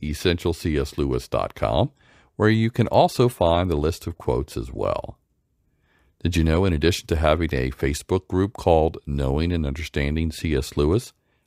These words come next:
I have another Facebook group devoted to the topic of confirming C S Lewis quotes. There are links to them in the description below. Finally, if you want to see the quotations each day,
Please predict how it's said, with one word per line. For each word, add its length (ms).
I 100
have 200
another 280
Facebook 520
group 300
devoted 540
to 100
the 80
topic 480
of 240
confirming 640
C 260
S 220
Lewis 240
quotes. 560
There 180
are 80
links 300
to 100
them 320
in 120
the 120
description 640
below. 440
Finally, 500
if 140
you 80
want 160
to 80
see 360
the 160
quotations 720
each 220
day, 300